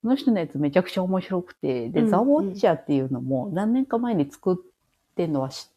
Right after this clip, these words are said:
Speaker 1: ってたけど、
Speaker 2: うん。うん。
Speaker 1: 見てなかったんですよ。
Speaker 2: うん、うん。
Speaker 1: で、それも、ほぼなんか一気見ぐらいして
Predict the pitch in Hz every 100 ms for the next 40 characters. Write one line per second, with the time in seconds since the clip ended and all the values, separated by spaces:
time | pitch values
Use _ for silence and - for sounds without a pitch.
0 | _ 190 160 147 127 131 127 117 - 240
1 | 220 208 208 _ _ _ 190 202 165 147
2 | 151 131 - - 147 - - 113 110 -
3 | 220 196 - 208 190 _ _ _ _ _
4 | 180 - 220 220 226 202 147 - _ _
5 | _ _ _ _ _ _ _ 202 175 160
6 | 151 139 - - 175 175 165 156 127 120
7 | 143 _ _ _ - 156 139 123